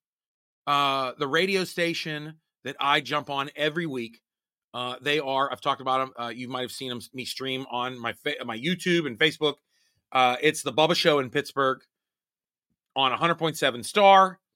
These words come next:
And you can see me every week. Uh, you can hear me. You can stream it with Odyssey, and you can, uh, see that show. And I'm gonna start streaming live the times that I go into the radio. It's gonna be really fun. <laughs> Um,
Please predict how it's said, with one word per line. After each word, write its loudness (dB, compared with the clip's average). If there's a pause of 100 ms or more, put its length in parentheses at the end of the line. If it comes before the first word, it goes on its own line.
(420)
And -2
you 2
can -4
see -2
me -4
every 6
week. 0 (480)
Uh, -2
you -4
can -6
hear 10
me. 0 (560)
You -14
can -6
stream 0
it -4
with -6
Odyssey, -4 (180)
and -6
you -12
can, -12
uh, -4 (100)
see -6
that -2
show. -2
And -4
I'm 0
gonna 2
start 0
streaming 0
live 4 (960)
the -2
times 2
that 2
I 0
go -4
into -10
the -6
radio. -6
It's -20
gonna -10
be -6
really -6
fun. -12 (180)
<laughs> -16
Um, 0